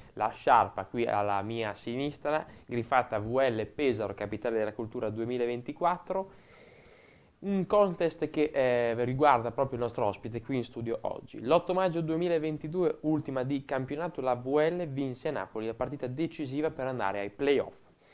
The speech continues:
Vogliamo sapere il risultato della partita e quanti pugni, i punti segnò, eh,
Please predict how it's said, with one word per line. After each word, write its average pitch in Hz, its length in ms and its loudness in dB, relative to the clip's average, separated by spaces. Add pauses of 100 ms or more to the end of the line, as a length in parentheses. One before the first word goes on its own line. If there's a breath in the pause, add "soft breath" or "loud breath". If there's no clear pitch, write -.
(180 loud breath)
Vogliamo 170 300 0
sapere 156 420 0
il 131 60 2
risultato 131 580 -2
della 113 240 0
partita 151 520 -4
e 139 140 -4
quanti 180 400 -2
pugni, 165 540 -2
i 143 100 -2
punti 170 460 -4
segnò, 143 520 0
eh, 101 240 0